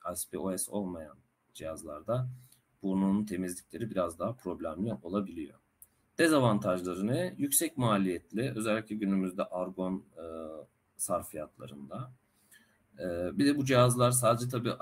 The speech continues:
I C P O S için değil, M S ve atomik absorpsiyon için de geçerli. E, eğitim almamış insanların kullanması birazcık zor oluyor. Bu yüzden eğitim şart oluyor. Özellikle biz bunların problemlerini devlet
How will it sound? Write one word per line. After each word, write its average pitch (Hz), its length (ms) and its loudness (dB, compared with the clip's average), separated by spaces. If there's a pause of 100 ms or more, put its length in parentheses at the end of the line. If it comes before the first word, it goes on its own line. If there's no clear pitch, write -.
I - 20 0
C - 180 -2
P 120 220 0 (360)
O 110 180 0
S 117 140 -6
için 110 300 -4
değil, 117 280 -2 (880)
M 104 200 4
S 104 140 -2
ve 104 40 4
atomik 107 340 0
absorpsiyon 98 540 2
için 101 260 0
de 101 60 2
geçerli. 82 640 -4 (540)
E, 85 300 -8 (100)
eğitim 120 600 -2
almamış 113 720 0 (120)
insanların 104 480 0
kullanması 98 580 -2
birazcık 110 400 -2
zor 107 220 0
oluyor. 80 440 -6 (440)
Bu 104 80 0
yüzden 104 420 0
eğitim 101 440 -2
şart 101 300 0
oluyor. 90 200 -4
Özellikle 104 360 0
biz 101 200 -6
bunların 104 320 0
problemlerini 101 760 0
devlet 101 400 0